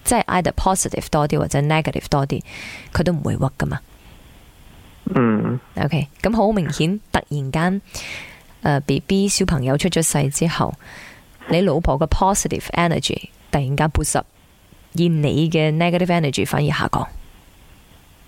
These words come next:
Speaker 2: 嗯。
Speaker 1: 某程度上，好現實噉講，可能你老婆會覺得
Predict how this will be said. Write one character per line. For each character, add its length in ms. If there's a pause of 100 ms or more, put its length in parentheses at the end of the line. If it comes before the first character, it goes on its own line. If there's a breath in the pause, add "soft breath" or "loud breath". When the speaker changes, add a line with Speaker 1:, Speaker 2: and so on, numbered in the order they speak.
(1300)
Speaker 2:
嗯。 480
Speaker 1:
某 140
程 180
度 140
上， 280 (420 loud breath)
好 160
現 180
實 180
噉 180
講， 220
可 100
能 160
你 60
老 120
婆 180
會 60
覺 100
得 200